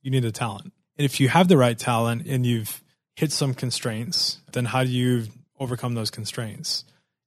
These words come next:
If you've exhausted your ability to grow organically, then how do you grow inorganically? How do you go acquire new teams? Um, how do you more, like, prospect in new and different ways versus how you've done them in the past?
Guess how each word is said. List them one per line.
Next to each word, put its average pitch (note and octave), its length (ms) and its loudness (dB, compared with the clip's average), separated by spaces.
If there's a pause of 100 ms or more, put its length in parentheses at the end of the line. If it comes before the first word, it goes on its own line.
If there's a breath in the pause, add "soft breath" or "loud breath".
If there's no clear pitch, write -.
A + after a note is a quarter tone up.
If C3 400 -2
you've C3+ 160 0
exhausted C3+ 580 2
your C3+ 100 4
ability B2 320 2
to A#2 60 -4
grow A#2+ 220 0
organically, A#2+ 840 0 (100)
then A#2+ 400 0
how - 120 -10
do B2 80 -4
you B2 80 -2
grow B2 200 0
inorganically? A2 720 -4
How A#2+ 100 -8
do A#2+ 80 -4
you A#2+ 60 -2
go A#2 180 -4
acquire A#2 460 -4
new A2+ 160 -4
teams? D3+ 580 4 (360 soft breath)
Um, A2 240 -2
how C3 160 0
do B2+ 60 4
you B2 140 2
more, A#2+ 420 4 (460)
like, C3 140 -6 (200)
prospect C#3+ 540 4
in B2 80 0
new C3 180 4
and B2 120 2
different A#2 280 -2
ways B2+ 340 0
versus A#2 360 -2
how B2 120 -2
you've A#2+ 160 -2
done A#2 140 -2
them A#2 120 0
in A2 80 -4
the G#2+ 100 -10
past? C3+ 500 -4